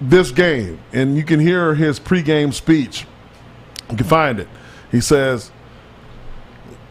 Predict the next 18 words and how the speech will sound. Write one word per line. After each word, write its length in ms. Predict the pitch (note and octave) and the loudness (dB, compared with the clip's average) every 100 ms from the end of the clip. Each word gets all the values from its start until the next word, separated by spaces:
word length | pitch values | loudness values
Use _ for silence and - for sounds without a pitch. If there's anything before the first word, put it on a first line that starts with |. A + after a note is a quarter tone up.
| - - | -20 -2
"Look 200 | C3+ F#3 | 0 2
to 80 | G3+ | 2
the 80 | F#3+ | 2
man 440 | G3+ G#3 G#3 G3 - | 2 2 0 -2 0
to 100 | G3 | 2
the 80 | |
right 280 | G3 G3+ G3 | 4 4 4
of 100 | D#3 | 0
you. 140 | A2+ E2+ - - - - - - - | -4 -10 -18 -20 -20 -20 -20 -20 -6
You're 140 | C3+ F3+ | 0 4
doing 280 | F3 A3+ G3 | 6 4 2
it 40 | |
for 140 | - | 0
him. 320 | D3+ A3 B3+ - - - - - - - - - | 2 2 2 -2 -10 -20 -20 -20 -20 -20 -20 -4
This 160 | D3+ G3 | 2 4
ain't 200 | C4 A#3 | 4 2
for 100 | F3+ | 0
you. 340 | E3+ E3 F#2+ | 2 2 -2